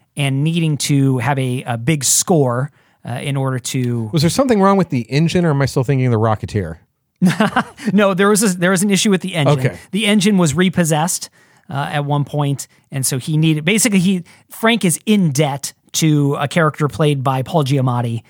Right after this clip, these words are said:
Speaker 2: Yes.
Speaker 1: And so he needs to make money back in order to be able to pay off Paul Giamatti so he can continue to run his Jungle Cruise Navigation Company against Paul Giamatti's competitor, Jungle Cruise Navigation Company.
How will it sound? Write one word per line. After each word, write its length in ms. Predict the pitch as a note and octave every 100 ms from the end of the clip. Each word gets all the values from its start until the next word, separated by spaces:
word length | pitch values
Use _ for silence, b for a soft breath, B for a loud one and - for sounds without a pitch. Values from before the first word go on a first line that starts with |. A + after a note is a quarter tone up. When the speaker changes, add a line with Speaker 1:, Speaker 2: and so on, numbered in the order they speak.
| b b
Speaker 2:
Yes. 220 | B2+ A#2
Speaker 1:
And 320 | C#3+ C#3 C3+ C3
so 180 | C#3+
he 180 | B2+ E3
needs 220 | D#3 D3+
to 80 | -
make 180 | C#3+ B2+
money 380 | C#3+ D3 C#3+ C3
back 480 | - C#3 B2+ A#2 -
in 160 | C#3 C3
order 240 | C3+ B2
to 140 | A#2 A#2+
be 80 |
able 160 | A#2 A2
to 100 | -
pay 160 | E3 C#3
off 240 | B2 G#2+
Paul 180 | C3+ B2
Giamatti 540 | B2+ A2+ C3 B2+ A#2 B B
so 120 | - C#3
he 80 | A#2+
can 120 | A#2
continue 440 | B2+ A#2 E3+ D3
to 120 | B2+ C3+
run 380 | B2+ B2+ B2 A2+ b b
his 280 | - F3+ D#3+
Jungle 300 | B2+ C3+ C3
Cruise 260 | - C3 B2
Navigation 480 | A#2+ A#2 A2+ -
Company 420 | A#2 A2+ A2 G#2+ A2 B B
against 340 | C#3 C#3+ C#3
Paul 220 | - E3 C#3+
Giamatti's 600 | C#3 C3+ C3+ B2+ B2 - b -
competitor, 640 | C#3+ - F3+ D3 B2 A2+
Jungle 280 | B2+ A#2 A2+
Cruise 240 | C3 A2+
Navigation 440 | A2+ G#2+ G#2+ G#2 A2+
Company. 460 | A2+ G#2 G2+ A#2